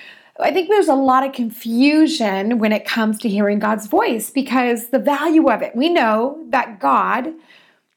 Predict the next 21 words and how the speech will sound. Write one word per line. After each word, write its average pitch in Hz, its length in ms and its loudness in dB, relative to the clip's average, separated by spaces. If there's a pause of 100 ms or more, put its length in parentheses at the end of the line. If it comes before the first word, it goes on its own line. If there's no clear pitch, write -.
(160)
the 254 140 2
creator 269 420 0
of 262 80 -2
the 320 80 0
universe, 233 640 0 (120)
the 247 120 0
creator 254 280 2
of 285 60 0
our 320 180 2
lives, 226 800 -2
like, 220 500 -2 (440)
he, 320 400 0
we 302 160 4
know 320 240 4
that 262 140 -2
he 254 180 0
hears 240 380 0
us. 190 360 -2
We 269 140 0
know 254 240 2
that 247 300 0